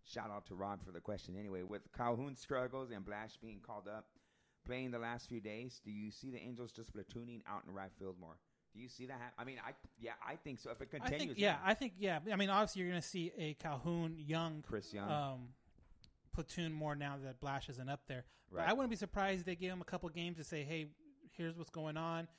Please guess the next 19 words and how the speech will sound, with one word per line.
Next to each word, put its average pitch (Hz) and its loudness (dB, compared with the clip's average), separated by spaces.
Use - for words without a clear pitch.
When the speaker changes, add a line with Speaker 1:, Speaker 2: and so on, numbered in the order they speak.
Speaker 2:
See - -4
if 175 -2
he 180 -6
can 160 -4
work 156 -2
out." 180 4
Because 180 -4
part 285 -2
of 277 -2
me 254 0
is, 196 -4
too, - -4
is 208 -4
thinking 214 -2
if 156 -2
he's, 233 -6
if 160 -6
he's 254 -4
struggling, 208 0